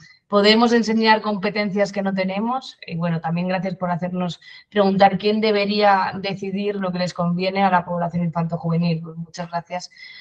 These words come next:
pues, por haber compartido estas tan sabias reflexiones, también basadas en tu larga experiencia. Bueno, y creo que en general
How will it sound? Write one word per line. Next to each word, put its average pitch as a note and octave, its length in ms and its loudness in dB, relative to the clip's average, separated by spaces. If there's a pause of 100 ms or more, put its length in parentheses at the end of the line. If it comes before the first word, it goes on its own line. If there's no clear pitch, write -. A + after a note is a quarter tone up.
(140)
pues, G3 140 -6
por G3 180 8
haber G3 240 6
compartido G3+ 580 2
estas G3 360 -6
tan G3+ 220 4
sabias G3+ 580 2
reflexiones, F#3 840 -4 (300)
también F#3 300 0
basadas F#3 320 2
en F3 120 0
tu F3 100 -4
larga E3+ 240 -2
experiencia. E3 580 -4 (640)
Bueno, A3+ 180 8
y F#3 40 -2
creo A#3+ 240 10
que B3+ 120 0
en A#3+ 100 2
general A#3 540 2